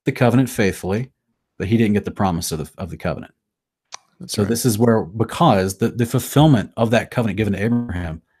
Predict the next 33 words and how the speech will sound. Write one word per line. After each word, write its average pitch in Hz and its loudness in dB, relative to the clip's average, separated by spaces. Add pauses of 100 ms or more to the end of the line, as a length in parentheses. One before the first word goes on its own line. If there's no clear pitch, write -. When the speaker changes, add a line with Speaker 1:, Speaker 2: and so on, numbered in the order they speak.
(200)
Speaker 1:
is 113 2
Jeremiah 101 2
thirty-one 85 -4
moment, 92 -4 (340)
where 98 -2
we 104 -2
all 110 2
get 98 0
it 80 -8
together 90 0
at 82 -6
the - -8
<laughs> 80 -2
resurrection. - -4 (260)
All 185 -2 (300)
right? 101 4
Speaker 2:
Amen. 107 -8 (120)
Amen. 104 -10 (240)
Speaker 1:
Yeah. 90 -10
Speaker 2:
So 120 -8
right 117 -2
in 117 -10
Deuteronomy 113 -2
six - -10
twenty-five, 104 -4
it - -16
says, 107 -6
"It 104 -8
will 120 -4
be 127 -2
righteousness 123 -2
for - -4
us - -8